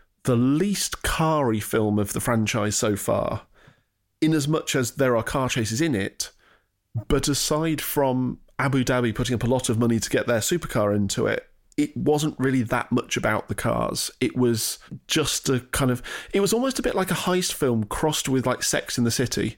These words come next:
that, like, halfway through they just sort of go off to Abu Dhabi and go, "Oh, look, isn't this fabulous? We're all driving Veyrons. Isn't this just how things work when you go to the rental desk at Abu Dhabi airport?" And then you've also got, what was the other thing?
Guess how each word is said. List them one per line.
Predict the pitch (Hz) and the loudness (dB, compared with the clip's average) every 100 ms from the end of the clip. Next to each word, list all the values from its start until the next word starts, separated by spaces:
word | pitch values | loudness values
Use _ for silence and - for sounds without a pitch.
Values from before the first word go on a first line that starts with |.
| _ | _
that, | 123 - | 0 2
like, | 123 | 0
halfway | - 135 131 131 | 0 0 0 0
through | - 123 | 2 0
they | 110 | 2
just | 127 | 0
sort | 127 120 | 0 0
of | 110 | 2
go | 127 120 | 2 2
off | 113 | 2
to | 120 | 0
Abu | 113 110 | 0 2
Dhabi | 107 104 104 | 0 2 2
and | 98 98 98 - - - - | 2 0 -2 -8 -16 -6 0
go, | 135 - | 2 2
"Oh, | 262 | 2
look, | 240 160 | 0 0
isn't | - 151 196 | -2 -2 -2
this | 208 | -2
fabulous? | - 226 127 101 | 0 -2 -2 0
We're | - | 2
all | 117 | 2
driving | 120 156 175 | 2 0 0
Veyrons. | 175 220 160 101 - - - | 0 0 2 0 -2 -8 -6
Isn't | - 165 - | -2 -2 0
this | 151 - - | -2 -2 -6
just | - 120 - | -4 -4 -4
how | - - 120 | -2 0 0
things | 113 131 110 | 2 0 2
work | 139 123 | 2 2
when | 113 | 2
you | 107 | 2
go | 101 | 0
to | |
the | - | 0
rental | 101 117 104 101 | 2 2 0 0
desk | 101 107 - | 0 -2 -2
at | - - _ - | -4 -4 _ -8
Abu | - 107 | -2 0
Dhabi | 101 104 110 104 | 2 2 2 2
airport?" | 98 - 101 - - - - _ - | 0 0 -2 -2 -10 -20 -20 _ -2
And | 156 | 0
then | 214 226 | 2 2
you've | 208 185 | 0 0
also | 185 180 - 165 147 139 127 | 0 0 0 0 0 0 -2
got, | - 127 - - - - _ _ | 0 2 0 -4 -10 -12 _ _
what | 147 - | 0 0
was | 139 | -2
the | 123 | -4
other | 117 | -4
thing? | 107 - 107 98 92 | -6 -4 -2 -2 -4